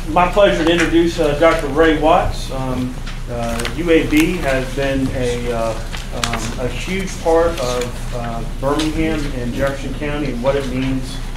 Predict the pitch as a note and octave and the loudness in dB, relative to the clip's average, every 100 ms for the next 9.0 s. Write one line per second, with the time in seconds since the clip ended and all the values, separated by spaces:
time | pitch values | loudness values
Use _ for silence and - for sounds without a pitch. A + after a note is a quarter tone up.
0 | - - B2 A#2+ C3+ C3 B2+ B2+ B2+ C3 | -8 -4 -2 0 0 2 2 0 -2 -2
1 | A#2+ C3 B2+ C3+ A#2+ B2 A#2+ - C3 B2+ | -2 2 4 4 2 0 0 -2 -2 0
2 | B2+ - C3 A#2+ B2 A#2+ B2 - C3+ C3 | -2 -4 -4 -4 -4 -4 -6 -2 -2 0
3 | B2+ C3 C3 B2+ C3 B2+ - - - C#3+ | 0 2 2 0 -2 -4 -6 -6 -2 0
4 | C#3+ C#3+ C#3 - B2+ C3 C3+ C3 B2 A2+ | 0 0 0 0 -2 2 4 2 0 -4
5 | A2+ B2+ A#2+ B2+ B2 B2 A#2+ A2+ C3+ B2+ | -4 -4 -2 -2 0 0 -2 -4 -4 -4
6 | B2+ - - - - A2+ A2 A2+ A#2 A#2 | -4 -6 -6 -8 -4 -4 -2 -4 -4 -4
7 | A2+ A2 - A#2+ A2 A2+ A#2 - D3 C#3+ | -2 -4 -2 -2 -2 -2 -4 0 2 4
8 | C3 C3 C#3 C3+ C3+ B2+ C3+ C3+ B2+ | 2 0 0 0 0 -2 -2 -2 -4